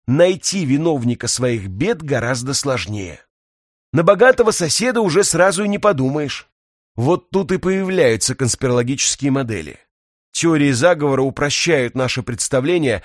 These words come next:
о сложном устройстве общества. Почему люди так охотно верят в теории заговора?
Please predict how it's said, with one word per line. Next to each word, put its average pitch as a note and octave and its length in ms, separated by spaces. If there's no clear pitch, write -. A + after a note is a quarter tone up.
о B2+ 100
сложном D#3 540
устройстве D#3 640
общества. - 680
Почему B3+ 260
люди F#3 220
так F3+ 160
охотно F#3+ 460
верят F#3 380
в - 60
теории G3 380
заговора? G#2 720